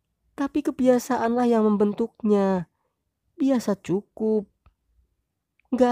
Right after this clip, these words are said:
akan serakah karena nggak pernah kekurangan. Dia akan hidup tenang tanpa perlu mati-matian mencari lagi. Tapi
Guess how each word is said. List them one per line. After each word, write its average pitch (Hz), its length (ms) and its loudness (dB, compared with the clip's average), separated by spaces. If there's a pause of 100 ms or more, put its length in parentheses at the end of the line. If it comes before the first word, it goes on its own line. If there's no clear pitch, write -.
(120)
akan 220 120 0
serakah 180 560 -4
karena 196 320 0
nggak 185 160 -6
pernah 180 320 -4
kekurangan. 214 800 -2 (960)
Dia 302 320 2
akan 233 240 0
hidup 196 240 -4
tenang 151 400 -2
tanpa 180 320 -4
perlu 190 240 -4
mati-matian 196 720 -4
mencari 220 320 -4
lagi. 226 720 -4 (1080)
Tapi 67 880 -10